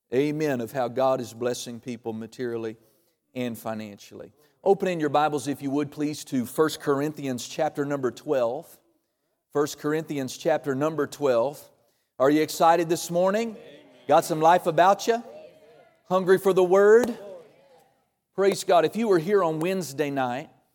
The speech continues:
Speaker 1: uh, I began a new emphasis of ministry at the Lord's direction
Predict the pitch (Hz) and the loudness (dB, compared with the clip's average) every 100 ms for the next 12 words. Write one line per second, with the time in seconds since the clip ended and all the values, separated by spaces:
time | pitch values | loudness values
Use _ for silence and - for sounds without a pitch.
0 | _ _ - 147 143 143 165 180 196 180 | _ _ -2 4 4 2 0 0 -2 -6
1 | 143 156 143 175 165 156 - 147 147 170 | 0 0 2 -2 0 -2 -4 -6 -2 -2
2 | 180 175 175 185 160 - 156 143 131 120 | -2 -4 -6 -4 -4 -4 -6 -4 -6 -4
3 | 160 147 - - 143 156 139 143 143 151 | -4 -4 -8 -6 -6 -4 -6 -2 0 0
4 | 147 123 143 143 143 - 131 | -2 -2 2 4 2 -4 -12